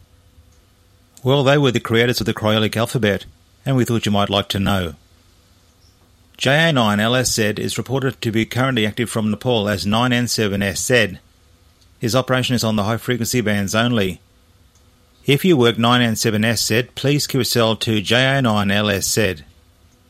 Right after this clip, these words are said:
In the U S A, the Armed Forces Day crossband military amateur radio communications test is where the Army, Air Force, Navy, Marine Corps, and Coast Guard co-sponsored the annual military amateur radio communications test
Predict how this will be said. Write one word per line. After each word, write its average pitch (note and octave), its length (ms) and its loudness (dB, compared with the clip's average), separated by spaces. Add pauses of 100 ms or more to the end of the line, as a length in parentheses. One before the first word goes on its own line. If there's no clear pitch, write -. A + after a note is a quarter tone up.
(720)
In C3 140 2
the C3 80 2
U E3+ 120 4
S F3+ 160 4
A, G#2+ 160 2
the G#2+ 140 0
Armed D3 180 0
Forces A2+ 400 -2
Day G#2+ 220 2
crossband A2+ 640 -2
military C3+ 520 -2
amateur C3 360 -2
radio A#2 340 2
communications A2 680 -2
test G#2+ 280 -4
is F#2 80 -8
where G2+ 160 0
the G2 160 0
Army, B2 380 0
Air A#2 140 0
Force, A#2 380 -4
Navy, A#2 400 0
Marine A2+ 300 0
Corps, B2 400 -2 (580)
and G#2+ 140 -6
Coast C3+ 260 0
Guard A2 280 0
co-sponsored A2+ 580 -2
the G2 100 0
annual A#2 260 0
military A#2 440 -2
amateur A#2+ 300 -4
radio G#2+ 260 0
communications A2+ 680 -4
test G2+ 380 -4